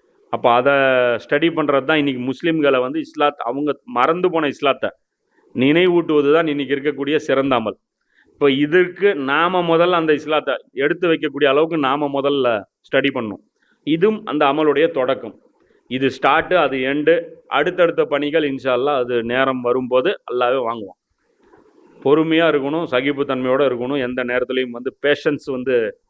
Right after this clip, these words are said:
இழந்துடக்கூடாது. இந்த இறுதி காலகட்டத்துல எவனையும் நம்பக்கூடாது. இது ஒரு முக்கியமான, தெரியாதவன் எவனையுமே நம்பக்கூடாது. நமக்குள்ள ஒரு, ஒரு பாண்டிங், இப்ப ஏழு பேர் இருக்கானா குகைவாசியே,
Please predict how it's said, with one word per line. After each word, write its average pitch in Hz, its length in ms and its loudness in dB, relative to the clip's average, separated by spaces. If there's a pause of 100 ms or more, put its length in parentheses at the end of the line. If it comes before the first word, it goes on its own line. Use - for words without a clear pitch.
(260)
இழந்துடக்கூடாது. 123 720 2 (540)
இந்த 123 180 2
இறுதி 151 200 2
காலகட்டத்துல 127 680 -2
எவனையும் 143 480 2
நம்பக்கூடாது. 120 480 -2 (1400)
இது 143 160 4
ஒரு 135 120 2
முக்கியமான, 127 440 -4
தெரியாதவன் 175 720 2
எவனையுமே 151 240 0
நம்பக்கூடாது. 127 520 -2 (560)
நமக்குள்ள 131 540 2
ஒரு, 170 520 -2
ஒரு 131 220 -8
பாண்டிங், 143 300 2
இப்ப 123 120 -2
ஏழு 135 240 2
பேர் 165 160 4
இருக்கானா 143 480 -4 (200)
குகைவாசியே, 127 540 0